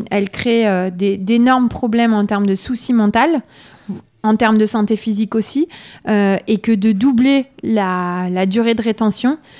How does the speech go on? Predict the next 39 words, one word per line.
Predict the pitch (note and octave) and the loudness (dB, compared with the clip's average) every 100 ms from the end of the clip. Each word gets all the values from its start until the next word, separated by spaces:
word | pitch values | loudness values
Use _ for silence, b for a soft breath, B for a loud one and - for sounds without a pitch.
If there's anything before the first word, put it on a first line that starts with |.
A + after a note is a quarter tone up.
| B B | B B
le, | G#3 A3 F#3 | -2 0 2
l'attente, | A3 A#3+ A#3 B3+ B3+ A#3 - | 2 2 2 2 2 0 -4
le | G#3+ | -2
fait | A#3+ | 0
de | A3 A3 | 0 0
pas | A#3+ | 0
savoir | A#3 B3 A#3 | 0 -2 -2
si | B3 | 0
on | |
va | A3+ | 0
être | G#3 G#3 | 0 -2
expulsé | G#3 - G#3+ - A#3 | -6 -8 -8 -4 -2
ou | |
pas, | G#3 A#3+ A3+ | 0 0 0
le | G3 | -2
fait | G3+ | -4
d'être | F#3 F3 | -6 -6
coupé | - D#4 C#4 | -2 0 -2
de | A#3 | -2
sa | B3 | -4
famille, | A#3 A#3 A#3 A3+ | -2 2 2 2
de | G3+ | 2
son | G#3 A#3 A#3 | 0 0 2
environnement, | A3+ A#3 A3 A3+ A3+ | 2 2 2 4 2
de | G#3+ | 0
son | F#3+ G#3+ | -2 -2
travail, | G#3 A#3 A3 G#3 G3 | -2 -2 -2 -2 -4
et | |
cetera, | - G3 G3+ A3+ C#4+ B B | -4 -4 -2 -2 -4 B B
ça | B A3 | B 0
met | G#3+ B3 | 2 4
les | B3+ | 2
gens | A#3 B3 | 2 0
dans | A3+ | 2
des | G#3 | 0
situations | G3+ - - A#3 A3 A3+ | -2 -6 -4 -2 0 0
de | G#3+ | 0
stress, | G3 - - C4 C4 - - B B B B | 0 -4 -6 -2 -2 -4 -14 B B B B
euh, | G#3+ G3 F#3+ F#3+ F#3+ | 0 2 2 2 0